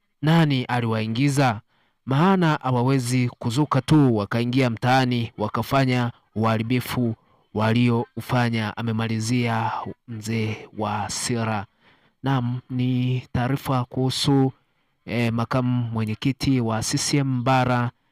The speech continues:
eh, Mzee Steven Wasira ambaye, eh, amekanusha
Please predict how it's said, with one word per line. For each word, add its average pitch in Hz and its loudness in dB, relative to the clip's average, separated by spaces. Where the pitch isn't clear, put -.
eh, 117 0
Mzee 117 0
Steven 127 -2
Wasira 143 0
ambaye, 117 -2
eh, 110 -4
amekanusha 117 0